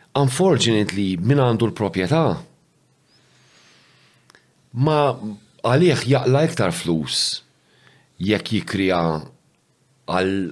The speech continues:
għal affarijiet milli jikrija għal, għal rehearsal room. Mill-, għax aħna, eh, għandna, għandna bżonn il-proprjetà biex nirrehearsjaw. Issa min ħajprovdi għad il-proprjetà? Jew il-gvern, jew inkella xi ħadd privat. L-artist ma qed jitlob xejn b'xejn.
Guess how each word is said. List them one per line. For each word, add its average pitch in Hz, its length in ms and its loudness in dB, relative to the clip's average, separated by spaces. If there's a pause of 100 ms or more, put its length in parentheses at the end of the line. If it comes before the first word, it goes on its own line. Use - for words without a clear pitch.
għal 98 280 -2
affarijiet 113 760 0 (200)
milli 131 340 2
jikrija 127 280 2
għal, 123 120 0
għal 110 200 0
rehearsal 95 500 0
room. 58 160 -6 (720)
Mill-, 123 260 4
għax 107 240 -2
aħna, 107 280 0 (180)
eh, 73 340 -4
għandna, 110 320 0 (120)
għandna 117 280 2
bżonn 92 200 0
il-proprjetà 82 480 -2 (120)
biex - 240 -10
nirrehearsjaw. 65 540 -6 (540)
Issa 120 220 -2
min 127 140 4
ħajprovdi 87 500 -2
għad 76 140 -2
il-proprjetà? 71 460 -6 (140)
Jew 110 200 2
il-gvern, 98 460 0 (1200)
jew 101 140 4
inkella 120 260 2
xi 87 120 -4
ħadd 85 160 -4
privat. 71 480 -4 (1400)
L-artist 131 480 0
ma 123 100 4
qed 123 120 -4
jitlob 123 220 0
xejn 113 200 2
b'xejn. 69 380 -6